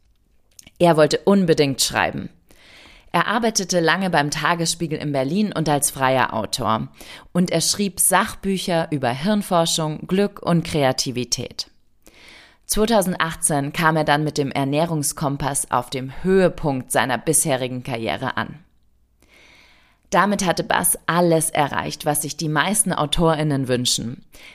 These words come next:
Keine Geldsorgen mehr, kein Bangen um den nächsten Buchvertrag, eine riesige Welle des Erfolgs.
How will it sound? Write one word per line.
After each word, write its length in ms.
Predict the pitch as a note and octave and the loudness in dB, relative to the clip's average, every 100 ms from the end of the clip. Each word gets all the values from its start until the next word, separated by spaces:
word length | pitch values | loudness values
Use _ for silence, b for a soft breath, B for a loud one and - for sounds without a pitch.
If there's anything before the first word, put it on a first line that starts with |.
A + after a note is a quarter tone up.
| B | B
Keine 260 | - D3 C#3 | 0 2 4
Geldsorgen 680 | F#3 F#3 F3 F3+ D#3 D#3+ D#3 | 4 4 4 2 2 2 0
mehr, 300 | C#3+ C#3+ C#3+ | 0 0 0
kein 260 | D3 B2+ | -4 -2
Bangen 240 | C3 D3 A2+ | 0 0 -2
um 100 | C3+ | -4
den 160 | C3+ | -4
nächsten 320 | C3 C3 F3 | -2 -4 -4
Buchvertrag, 880 | E3 G#3 - F3 D3+ - D3 D3 D3 | -2 -2 0 -2 -2 -2 0 0 -2
eine 340 | D#3+ D#3 E3 E3 | -4 -2 -2 0
riesige 460 | A3+ F3+ F3+ D#3+ | 0 0 -2 0
Welle 300 | C#3 C#3 C#3 | 2 2 0
des 180 | B2 - | -2 -4
Erfolgs. 640 | A2 - - - - - | -6 -8 -8 -8 -10 -10